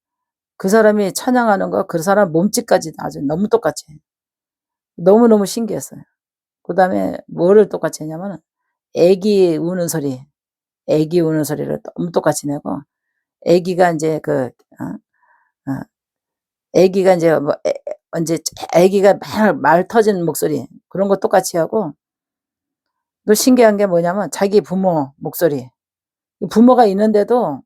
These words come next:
자기 엄마가 옆에 있는데 엄마 목소리를 너무 똑같이 내는 거야. 그, 그, 그 엄마도 놀라는 거죠. 어? 자기가 하나 더 있는 것 같아. 그러니까 엄마 목소리 똑같이 내고, 동생 목소리 똑같이 내고,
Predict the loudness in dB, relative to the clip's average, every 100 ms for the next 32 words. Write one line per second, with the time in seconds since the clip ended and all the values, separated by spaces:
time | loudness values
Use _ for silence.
0 | _ -10 -2 0 0 2 2 0 -4 -4
1 | -4 -2 0 2 0 -2 -4 -4 0 4
2 | 4 4 0 -2 -6 -14 -16 _ -4 0
3 | 2 4 4 4 0 -2 -4 0 0 0
4 | -4 -8 -12 -20 -20 _ _ _ _ _
5 | _ _ _ _ -12 -10 -10 -2 0 2
6 | 2 2 -2 0 2 4 2 0 -4 -10
7 | -20 -20 _ _ _ _ _ _ _ _
8 | 0 4 4 4 2 -2 -6 -6 -6 -6
9 | -6 -10 -12 -20 _ -8 -2 0 0 -4
10 | -6 -8 -8 -6 -6 -8 -12